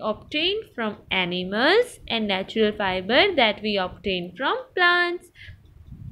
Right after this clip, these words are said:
नेचुरल फाइबर जो हमें एनिमल से मिलता है, उसकी कैटेगरी में क्या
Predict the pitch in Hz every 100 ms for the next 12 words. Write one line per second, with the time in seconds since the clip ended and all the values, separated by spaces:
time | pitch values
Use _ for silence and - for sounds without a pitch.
0 | - 247 247 247 330 359 370 320 339 349
1 | 359 381 - 202 202 220 269 294 330 320
2 | 320 339 339 294 277 339 330 320 330 339
3 | 349 359 381